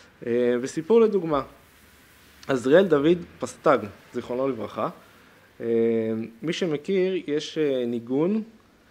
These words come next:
ש-, מ-,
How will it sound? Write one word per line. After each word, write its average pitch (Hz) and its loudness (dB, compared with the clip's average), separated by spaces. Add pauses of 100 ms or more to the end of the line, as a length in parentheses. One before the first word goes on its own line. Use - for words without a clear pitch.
(680)
ש-, - -8 (2750)
מ-, 113 0